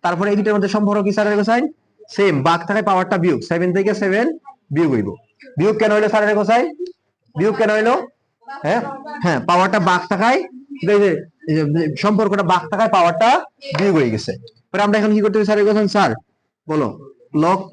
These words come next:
log, আর এখানে কি হয় স্যার, স্যারের বলো সাইন ওয়ান, কারণ তেরো থেকে বারো গেলে ওয়ান থাকে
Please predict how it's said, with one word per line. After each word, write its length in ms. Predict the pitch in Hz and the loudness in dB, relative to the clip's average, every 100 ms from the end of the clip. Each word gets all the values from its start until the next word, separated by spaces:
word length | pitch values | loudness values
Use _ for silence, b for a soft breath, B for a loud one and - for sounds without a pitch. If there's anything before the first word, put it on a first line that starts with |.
| 170 | 2
log, 220 | 175 226 226 165 | 2 2 0 -4
আর 60 | 175 | -2
এখানে 160 | 202 196 | 0 2
কি 40 | 202 | 2
হয় 100 | 175 | 2
স্যার, 140 | 180 175 151 | 0 -2 -2
স্যারের 220 | 175 185 190 | -2 0 0
বলো 100 | 202 | 0
সাইন 140 | 226 180 320 _ _ _ 480 _ 719 - 349 - 339 - - - 156 156 | 0 -2 -4 _ _ _ -20 _ -20 -18 -18 -16 -18 -18 -20 -18 -6 0
ওয়ান, 260 | 160 156 107 95 | 2 2 0 -2
কারণ 160 | 160 170 | -4 -2
তেরো 140 | 185 185 | -2 0
থেকে 160 | 190 196 190 | 0 0 0
বারো 120 | 190 190 | 0 0
গেলে 160 | 220 349 - 302 151 | 0 -2 -6 -12 -4
ওয়ান 160 | 156 160 | -2 -2
থাকে 200 | 175 214 | -2 0